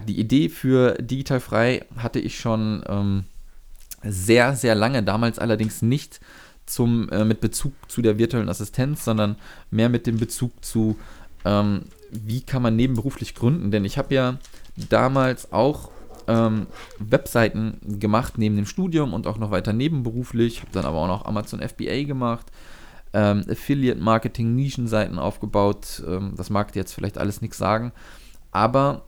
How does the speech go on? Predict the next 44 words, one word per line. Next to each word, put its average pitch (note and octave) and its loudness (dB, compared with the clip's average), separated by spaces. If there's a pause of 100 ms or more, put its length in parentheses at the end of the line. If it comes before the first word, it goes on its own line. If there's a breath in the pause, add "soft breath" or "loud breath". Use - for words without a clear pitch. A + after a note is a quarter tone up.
(120)
ich - -4
wollte C#3+ 4
halt B2 2
immer C#3 0 (260)
einen G#2+ 0
Blog A2+ -2
machen, C3 -4
der G#2 0
mit G#2+ -4
nebenberuflichen A2+ 0 (280)
Gründen A2 0
zu - -6
tun F#2+ -4
hat. - -6
Ich - -10
hab - -6
halt E2+ -2
gesehen, A2 -2 (100)
im G#2+ -10
amerikanischen A#2 -2
Markt, A2 0
äh, D2+ -4 (500)
dass G#2+ -4
Bloggen G#2+ 4
halt G#2 2 (640 loud breath)
ganz A2+ 0
nice A#2+ 2
ist, - -2
Spaß D3+ 2
macht. E3 0
Ich - -8
wusste B2+ -2
nicht, A#2 -2
ob - -6
das - -4
mein C3 2
Ding C#3+ -2
ist C#3 -4
und A2+ -2
das - -6
Problem A2+ 2
war B2 0
natürlich A2+ -2
immer, A2+ -2